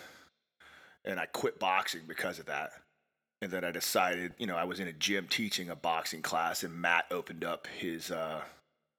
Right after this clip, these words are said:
jiu-jitsu gym, like, in the, in, as a part of the, connected to the gym. And I was like, "Oh, you know what? I'm gonna give this M M A thing a try, 'cause why not?" You know, I didn't wanna get a run at it. I was kinda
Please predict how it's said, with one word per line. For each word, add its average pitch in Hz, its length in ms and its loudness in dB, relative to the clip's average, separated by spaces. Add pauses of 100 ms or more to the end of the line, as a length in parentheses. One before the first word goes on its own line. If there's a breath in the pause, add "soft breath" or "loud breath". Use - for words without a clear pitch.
(240)
jiu-jitsu 110 420 2
gym, 87 260 -2
like, 87 200 -2
in 95 100 -4
the, 87 100 -10 (140)
in, 107 180 -2 (160)
as 95 100 0
a 95 60 -8
part 117 280 0
of 92 80 -4
the, 95 60 -2
connected 101 400 -2
to 87 80 -6
the 78 60 -8
gym. 95 220 -4
And 107 80 -4
I - 20 0
was 107 80 -4
like, - 100 -2
"Oh, - 80 2
you 165 140 2
know 160 120 2
what? 156 200 4 (720 loud breath)
I'm 170 100 8
gonna 165 140 4
give 143 160 6
this 139 160 2
M 143 160 6
M 143 100 6
A 147 100 8
thing 117 240 0
a 95 60 0
try, 87 340 4
'cause 101 160 -6
why 135 200 6
not?" 101 400 4
You 101 100 -4
know, 104 120 4
I 113 40 4
didn't 123 260 0
wanna 123 160 4
get 120 140 4
a 113 40 4
run 123 260 6
at 120 180 8
it. 120 100 2 (380 loud breath)
I 113 80 8
was 113 140 2
kinda 117 320 4